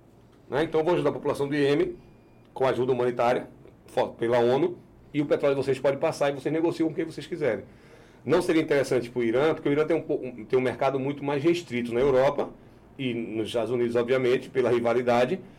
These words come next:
mas pra, pra Arábia Saudita seria maravilhoso. Por isso que o Irã não aceita essa, essa queda, né? Essa quebra de, de, de, esse cessar-fogo.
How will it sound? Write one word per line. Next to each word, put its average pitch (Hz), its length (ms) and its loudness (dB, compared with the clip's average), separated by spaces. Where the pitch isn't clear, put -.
mas 131 220 0
pra, 135 160 -2
pra 127 160 0
Arábia 123 200 0
Saudita 131 260 -4
seria 151 140 -2
maravilhoso. 151 560 0
Por 135 160 -2
isso 175 140 0
que 214 80 -6
o 202 40 0
Irã 165 160 4
não 147 140 0
aceita 117 480 0
essa, 107 480 0
essa 107 220 -2
queda, 113 400 0
né? 113 80 0
Essa 117 180 -2
quebra 120 400 2
de, 107 220 -2
de, 107 140 -4
de, 101 380 -4
esse 107 100 -8
cessar-fogo. 110 640 -4